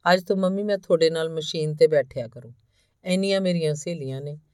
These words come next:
ਸਾਰਿਆਂ ਦੇ ਘਰੀਂ ਜਾ ਕੇ ਕੱਪੜੇ ਲਿਆਇਆ ਕਰੂੰ। ਮੇਰੀ ਪੜ੍ਹਾਈ ਤੇ ਕਿੰਨਾ ਕੁ ਖਰਚ ਹੋਣਾ ਆਪਣਾ?" ਉਸ ਸ਼ਹਿਰ 'ਚ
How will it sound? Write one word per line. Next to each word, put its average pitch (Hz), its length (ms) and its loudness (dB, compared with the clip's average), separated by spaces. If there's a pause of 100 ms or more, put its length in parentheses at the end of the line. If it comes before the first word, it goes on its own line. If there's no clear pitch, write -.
(140)
ਸਾਰਿਆਂ 202 400 4
ਦੇ 208 120 -2
ਘਰੀਂ 208 260 0
ਜਾ 165 140 4
ਕੇ 160 140 -10
ਕੱਪੜੇ 160 400 2
ਲਿਆਇਆ 151 340 0
ਕਰੂੰ। 113 280 -12 (640)
ਮੇਰੀ 180 240 4
ਪੜ੍ਹਾਈ 185 340 4
ਤੇ 160 120 -8
ਕਿੰਨਾ 156 320 -2
ਕੁ 156 120 -12
ਖਰਚ 151 340 -2
ਹੋਣਾ 156 200 -2
ਆਪਣਾ?" 151 300 -10 (1700)
ਉਸ 220 220 2
ਸ਼ਹਿਰ 196 360 8
'ਚ - 140 -18